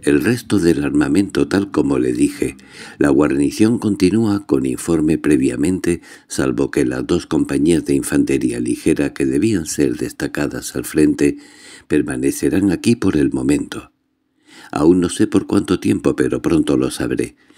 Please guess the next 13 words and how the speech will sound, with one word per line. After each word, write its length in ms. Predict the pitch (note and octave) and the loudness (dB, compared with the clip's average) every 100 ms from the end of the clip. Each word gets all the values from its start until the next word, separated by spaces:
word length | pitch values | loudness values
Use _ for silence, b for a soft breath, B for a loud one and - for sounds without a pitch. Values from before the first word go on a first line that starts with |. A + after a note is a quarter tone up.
| B B - | B B -2
Estamos 460 | - - A#2 A2 | -2 0 0 0
convencidos 800 | - G2+ F2+ F#2 - D2 C2 C2 | 2 2 4 2 4 2 2 -2
de 180 | A1+ C2+ | -2 -2
que, 180 | - - B - | 0 -2 B -6
dadas 360 | F#2 D2 B1+ A#1 | -2 -2 -4 -8
las 180 | C2+ | -6
circunstancias, 920 | - C#2+ - C2+ - D#2 D2 D2 C#2+ B B B B | 0 0 0 -6 -2 -2 2 0 -2 B B B B
lo 140 | D2+ | 0
mejor 460 | C2 B1+ - A#2 A#2 | 0 -2 0 2 2
es 160 | A#2+ G#2 | 0 0
posponerlo 800 | D#2 - - C2 F2 F2 C#2+ C2+ | 0 0 0 2 2 2 0 -2
todo 440 | G#2+ A2 G#2 G2 | -2 0 0 0
hasta... 640 | - C#2+ - - C#2+ B1+ - | -2 -4 -4 -4 -4 -4 -10